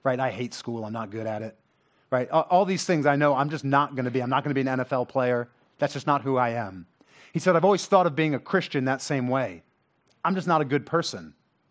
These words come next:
A-, and in fact, he wasn't, right? I, I knew a bit of his background story, and he'd just gotten out of jail and was trying to get his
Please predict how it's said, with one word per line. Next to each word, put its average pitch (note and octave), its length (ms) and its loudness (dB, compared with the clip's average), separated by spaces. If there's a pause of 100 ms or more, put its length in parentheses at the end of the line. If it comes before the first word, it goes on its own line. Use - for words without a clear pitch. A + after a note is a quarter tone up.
(120)
A-, E3 140 -2
and D#3+ 80 2
in C#3+ 80 0
fact, E3+ 380 2
he D#3 140 -2
wasn't, B2 460 0 (200)
right? A#2+ 160 -2
I, C3 520 -2
I C3 40 2
knew C3+ 120 4
a A#2+ 40 0
bit B2+ 100 2
of A2+ 80 -2
his G#2 100 -4
background B2 460 -2
story, C3 400 -2
and G#2 80 -8
he'd A2 120 -10
just A#2+ 140 -8
gotten C3+ 220 2
out B2 120 0
of G2+ 120 -6
jail B2+ 260 0
and A#2 80 -2
was G#2 80 -10
trying B2 160 -6
to B2 60 -4
get A#2 80 -6
his G#2 160 -12